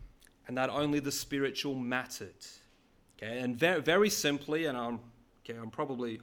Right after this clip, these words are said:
oversimplifying this, okay, it taught that man's problem was not guilt from sin, but ignorance. Okay, and ignorance needed to be replaced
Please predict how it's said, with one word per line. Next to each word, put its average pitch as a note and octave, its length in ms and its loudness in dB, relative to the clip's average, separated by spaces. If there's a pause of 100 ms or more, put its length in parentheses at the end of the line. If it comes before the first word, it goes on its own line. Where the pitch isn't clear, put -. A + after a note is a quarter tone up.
oversimplifying A#2+ 880 -4
this, - 360 -12 (420)
okay, A#2+ 160 -6
it F#3+ 200 0
taught F#3 520 4
that D3 240 2
man's E3+ 360 -2
problem C#3+ 600 -2
was B2 180 -2
not C#3+ 340 -2
guilt F3 260 -2
from D#3+ 160 -8
sin, D3 480 -6 (1200)
but B2+ 260 0
ignorance. C3+ 840 -6 (180)
Okay, A2 280 -6
and A#2 120 -4
ignorance D3 600 -2
needed C3 280 -2
to A#2+ 120 -8
be C3 100 -2
replaced A#2 840 -6